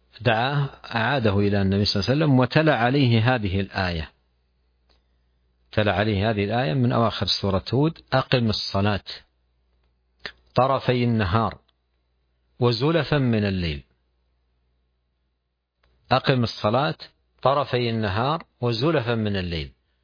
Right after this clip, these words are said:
ما هي هذه؟ هذه الصلاة الخمس، هذه الصلوات الخمس. طرفي النهار الفجر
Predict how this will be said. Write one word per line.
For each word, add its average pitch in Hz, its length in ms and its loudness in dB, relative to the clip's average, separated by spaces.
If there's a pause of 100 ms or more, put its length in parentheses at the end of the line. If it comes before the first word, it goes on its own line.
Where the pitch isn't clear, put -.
(400)
ما 123 200 2
هي 113 140 0
هذه؟ 104 540 -2 (500)
هذه 156 140 0
الصلاة 160 320 -2
الخمس، - 560 -4 (1000)
هذه 113 540 -2
الصلوات 110 720 -2
الخمس. 120 540 -4 (500)
طرفي 143 440 2
النهار 127 540 -2 (300)
الفجر 120 520 -2